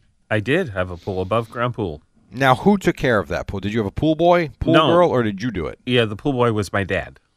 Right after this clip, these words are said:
Speaker 2: Ha-, and was he good at it?
Speaker 1: Yes. He actually, he, he knew about, like, the chemicals in the, 'cause he was a chemistry major in
Speaker 2: Right.
Speaker 1: school, um, and then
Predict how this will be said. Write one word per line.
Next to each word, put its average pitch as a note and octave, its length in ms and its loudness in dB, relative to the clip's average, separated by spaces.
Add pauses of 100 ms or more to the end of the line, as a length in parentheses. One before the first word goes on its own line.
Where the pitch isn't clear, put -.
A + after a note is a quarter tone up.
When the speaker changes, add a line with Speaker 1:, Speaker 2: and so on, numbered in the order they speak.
(380)
Speaker 2:
Ha-, G#2 140 -4
and C3+ 120 -4
was C#3+ 160 0
he G3+ 100 0
good F3 300 2
at G#3+ 180 4
it? G#3 160 -4 (440)
Speaker 1:
Yes. - 420 -2 (160)
He B2 180 -2
actually, A#2 600 0
he, A2 440 -8
he A2+ 300 -8
knew C3 500 -2 (360)
about, G2+ 380 2
like, G#2+ 220 -2
the F#2 100 -8
chemicals A2+ 960 -4
in G#2+ 180 -4
the, G#2 140 -8
'cause C3 160 -12
he C#3+ 80 -2
was B2 160 -4
a G#2+ 40 -12
chemistry B2+ 460 -6
major A2+ 600 -6 (100)
in G#2 240 -4
Speaker 2:
Right. G2 260 -2
Speaker 1:
school, A#2+ 400 -4 (500)
um, G2+ 680 0 (100)
and G#2 120 -4
then G2+ 380 -8